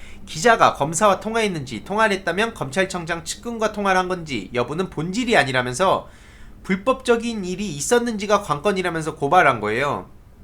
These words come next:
고-, 실제로 그런 일이 있었는데도 불구하고 저렇게 되도 않는 고발을 진행을 한 거고요. 한동훈 검사장과 수시로 통화를 했다 녹취 들려주면서 압박을 했다는 소식도 엠비씨를 통해서 이미 보도가 된 바가 있습니다.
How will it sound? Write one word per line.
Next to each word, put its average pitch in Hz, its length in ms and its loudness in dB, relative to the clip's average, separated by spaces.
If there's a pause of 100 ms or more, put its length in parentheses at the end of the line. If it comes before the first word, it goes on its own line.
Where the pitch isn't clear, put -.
(120)
고-, - 220 -14
실제로 247 640 0
그런 196 260 0
일이 196 180 -4
있었는데도 220 600 0
불구하고 165 400 2
저렇게 156 580 0 (300)
되도 208 240 6
않는 196 220 4
고발을 151 340 4
진행을 143 340 -2
한 165 120 0
거고요. 135 500 0 (140)
한동훈 220 420 0
검사장과 147 560 0
수시로 196 380 -2
통화를 170 340 0
했다 135 460 2
녹취 135 360 -6
들려주면서 160 640 -2 (300)
압박을 165 440 4
했다는 151 260 -2
소식도 139 320 -4
엠비씨를 131 400 -2
통해서 139 240 -6
이미 196 320 -2
보도가 147 320 0
된 117 160 -4
바가 147 180 2
있습니다. 127 680 0